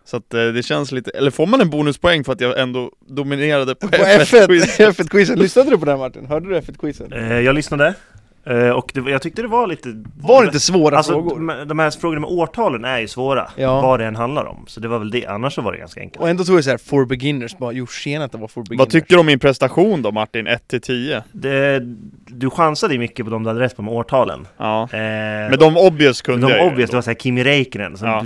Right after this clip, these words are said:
Speaker 3: du, det, när du frågade, vem var det som lämnade och körde V M?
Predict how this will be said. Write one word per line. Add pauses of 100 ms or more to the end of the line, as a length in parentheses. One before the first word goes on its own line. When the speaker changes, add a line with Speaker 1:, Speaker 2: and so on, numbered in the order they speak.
Speaker 3:
du,
det,
när (120)
du
frågade,
vem
var
det
som
lämnade
och
körde
V (140)
M?